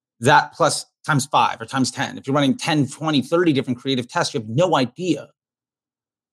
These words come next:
why things are working. You're introducing so much volatility to the data. So ultimately, when I get a winner,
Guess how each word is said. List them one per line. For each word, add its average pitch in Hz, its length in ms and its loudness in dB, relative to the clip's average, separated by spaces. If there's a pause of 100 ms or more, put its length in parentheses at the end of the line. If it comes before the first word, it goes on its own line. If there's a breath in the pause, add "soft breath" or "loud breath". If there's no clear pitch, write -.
(120)
why 135 220 4
things 143 220 2
are 120 60 0
working. 143 400 2
You're 127 140 4
introducing 143 500 -2
so - 160 -2
much 143 200 -2
volatility 120 640 -2
to 113 120 -12
the 107 80 -16
data. 110 320 -2
So - 260 -2
ultimately, 120 640 2
when 135 140 0
I 151 40 2
get 143 120 4
a 120 40 2
winner, 208 400 2